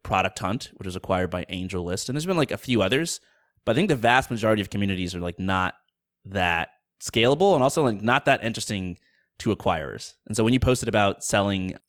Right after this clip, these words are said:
and, and joining, uh, the S P I community on Indie Hackers, like, I had a long comment about my thoughts on, like,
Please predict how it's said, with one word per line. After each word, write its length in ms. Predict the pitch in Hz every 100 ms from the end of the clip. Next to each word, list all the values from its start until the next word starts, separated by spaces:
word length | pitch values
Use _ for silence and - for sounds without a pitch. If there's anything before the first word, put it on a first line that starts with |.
| -
and, 140 | 92
and 140 | 95 95
joining, 420 | 95 95 92 90
uh, 440 | - 87 90 87 90
the 100 | -
S 120 | -
P 140 | 113
I 260 | 139 117 113 - _ _
community 480 | - 98 90 92 135 - -
on 120 | 98
Indie 180 | 101 98
Hackers, 260 | 104 101 98
like, 80 |
I 180 | 101 98
had 120 | 110
a 60 | 107
long 200 | 110 120
comment 320 | 131 120 104
about 180 | 104 92
my 80 | 98
thoughts 300 | 113 98 -
on, 60 |
like, 220 | 90 -